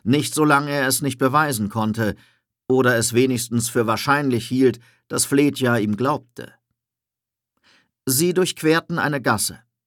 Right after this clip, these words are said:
Links und rechts gesäumt von schäbigen Wellblechhütten. Vor einer saß ein Perzuma mit einer tönernen Flasche in der Hand. Vermutlich enthielt sie Alkohol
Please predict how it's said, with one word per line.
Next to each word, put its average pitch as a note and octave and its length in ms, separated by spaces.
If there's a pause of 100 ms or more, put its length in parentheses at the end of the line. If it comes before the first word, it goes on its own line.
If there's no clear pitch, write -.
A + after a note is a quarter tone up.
(420)
Links D#3+ 280
und A#2+ 140
rechts D3+ 460
gesäumt C3 480
von G2+ 200
schäbigen B2+ 520
Wellblechhütten. A#2+ 880 (580)
Vor E3 340
einer F3+ 340
saß D#3 340
ein D3+ 220
Perzuma E3 680
mit C#3+ 220
einer B2 240
tönernen D3 460
Flasche C3 360
in G2 120
der F#2 160
Hand. G2 300 (920)
Vermutlich D#3 600
enthielt C3+ 420
sie C#3 140
Alkohol A2+ 680